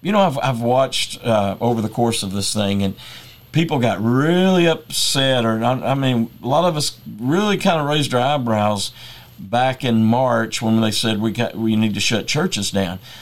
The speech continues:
But the difference was then is that everybody was having to be affected by this, and we were no different than, than everybody else. So we, we also, you know, observed that quarantine time for those many weeks here in Texas. It was about two months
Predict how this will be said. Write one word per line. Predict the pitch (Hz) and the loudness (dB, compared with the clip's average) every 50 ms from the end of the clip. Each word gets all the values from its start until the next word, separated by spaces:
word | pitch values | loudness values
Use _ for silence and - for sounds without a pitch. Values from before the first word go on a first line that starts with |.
| - - - - | -20 -18 -10 -6
But | 147 151 - | -4 -4 -2
the | - 139 | -2 -2
difference | 123 120 185 277 330 - - 151 - - | -2 0 0 -2 -2 -2 -2 -2 -2 -2
was | 131 120 107 110 | 0 0 0 0
then | 135 180 233 262 208 151 | 0 0 2 2 2 2
is | 131 120 113 | 2 0 0
that | 123 123 123 | 2 0 2
everybody | 135 - 254 - 339 - 131 113 113 104 101 95 92 92 | 2 2 0 0 -2 -2 -2 0 2 2 2 0 -2 -2
was | 92 101 98 92 - - - - - | -2 -4 -2 -2 -4 -4 -6 -6 -6
having | - 123 107 120 113 104 101 | -4 -2 -2 -2 -2 -2 -2
to | 104 101 | -2 -2
be | 92 101 107 | 0 -2 -2
affected | 98 - - 113 101 - - 98 90 | -2 -2 -2 -2 -2 -2 -4 -4 -2
by | 95 92 92 | -2 -2 -2
this, | 87 101 117 160 - - | -2 -2 -2 -2 -2 -2
and | 147 139 143 131 - - - - - - - | -2 -2 -4 -4 -6 -12 -18 -18 -20 -12 -6
we | 101 117 151 | -2 0 2
were | 175 165 156 | 2 2 2
no | 151 151 151 | 2 2 0
different | 143 147 160 160 - 160 147 143 - | 0 0 0 0 0 0 -2 -2 0
than, | 147 139 135 135 135 - | 0 2 2 2 2 2
than | - 139 135 135 | 0 0 2 2
everybody | 131 127 117 113 117 110 107 107 107 | 2 2 2 2 2 2 2 2 0
else. | 127 143 120 95 - - | 0 0 -2 -4 -4 -4
So | - - 104 | -4 -2 -2
we, | 104 113 123 135 127 110 - - | 0 0 2 2 0 -2 -4 -4
we | - 120 131 131 120 | -2 0 2 2 2
also, | 117 117 123 120 - 117 110 110 107 101 - | 2 2 0 0 -2 -2 -2 -2 -2 -2 -4
you | - 123 127 | -2 -2 0
know, | 107 101 104 - - | 0 0 0 0 0
observed | 110 104 98 98 101 123 123 123 117 101 | 0 0 0 0 0 2 2 2 0 0
that | 107 110 - - | -2 -2 -4 -4
quarantine | - 127 127 127 123 117 - 113 107 104 104 | -4 0 2 2 2 2 2 2 0 0 0
time | 92 110 120 127 117 110 107 | 0 0 0 0 0 0 -2
for | 101 107 104 | -2 -4 -4
those | 107 107 107 95 - - - - - - - | -4 -4 -4 -4 -6 -10 -14 -18 -18 -8 -2
many | - 113 127 123 113 | 0 2 2 2 2
weeks | 104 107 131 135 113 - - | 2 2 2 2 0 0 0
here | - 120 | 0 0
in | 113 107 | 2 2
Texas. | 95 123 123 123 120 - - 104 101 - | 2 0 0 0 -2 -4 -4 -4 -4 -4
It | 110 | -4
was | 104 104 98 | -4 -4 -2
about | 104 110 104 98 - | -2 0 -2 -2 -2
two | - 131 117 | -2 0 2
months | 104 104 110 131 127 - - - - - | 2 2 2 0 0 -4 -4 -6 -8 -8